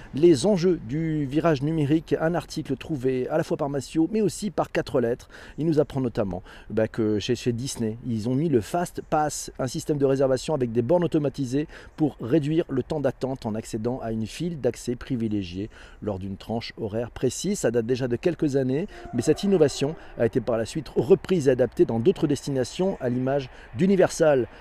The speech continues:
Orlando Resort et son Universal Express. Les applications mobiles, elles peuvent permettre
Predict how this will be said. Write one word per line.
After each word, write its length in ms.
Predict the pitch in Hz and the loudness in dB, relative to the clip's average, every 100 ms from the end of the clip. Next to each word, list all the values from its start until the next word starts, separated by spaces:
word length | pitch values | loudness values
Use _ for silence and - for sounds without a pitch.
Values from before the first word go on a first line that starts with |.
| - - | -20 2
Orlando 540 | 170 180 170 160 165 - | 8 8 8 6 6 4
Resort 380 | 160 180 170 170 - | 2 6 6 6 4
et 60 | |
son 240 | - 160 - | -2 -4 -4
Universal 580 | 139 139 143 135 151 147 - | -4 -2 0 2 2 0 0
Express. 580 | - - - 147 160 - - | -6 -2 2 4 4 -4 -4
Les 120 | 123 | -2
applications 400 | - 196 160 170 | -2 0 0 2
mobiles, 260 | 151 151 175 | 2 2 2
elles 100 | 123 | 4
peuvent 280 | 165 147 | 4 4
permettre 400 | - 131 131 - | 2 2 2 -2